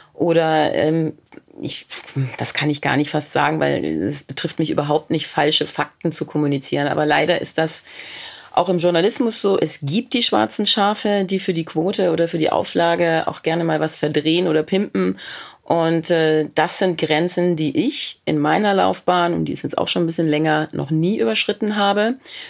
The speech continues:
Bei den Recherchemethoden, ähm, da kann man sich dann streiten, aber da kommen wir sicherlich auch noch dazu, wir beide. Denn auch da habe ich natürlich öfter mal die Begegnung mit Medienanwälten wie dir.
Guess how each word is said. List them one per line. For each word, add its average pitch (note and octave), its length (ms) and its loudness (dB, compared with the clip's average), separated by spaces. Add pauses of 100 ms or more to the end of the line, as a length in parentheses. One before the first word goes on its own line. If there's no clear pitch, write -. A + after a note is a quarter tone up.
(160)
Bei D#3+ 120 2
den D3+ 140 2
Recherchemethoden, G#3 1160 2
ähm, F3+ 600 2
da E3+ 120 2
kann E3+ 160 -2
man E3 140 0
sich D#3+ 120 -2
dann D3+ 140 2
streiten, E3+ 720 0
aber D#3 220 0
da D3+ 120 0
kommen D#3 220 0
wir D3+ 100 0
sicherlich D3 360 -2
auch - 160 -2
noch G3+ 100 -2
dazu, F#3 400 -2
wir F3 100 2
beide. F3 400 2 (460)
Denn F3 140 4
auch D#3 140 0
da D#3 260 2
habe E3+ 120 2
ich F3 60 0
natürlich D#3+ 500 0
öfter - 240 0
mal D#3 400 2
die D3 120 -4
Begegnung D3 500 -2
mit C#3+ 160 -2
Medienanwälten D3 840 0
wie C#3+ 80 -4
dir. F3 460 0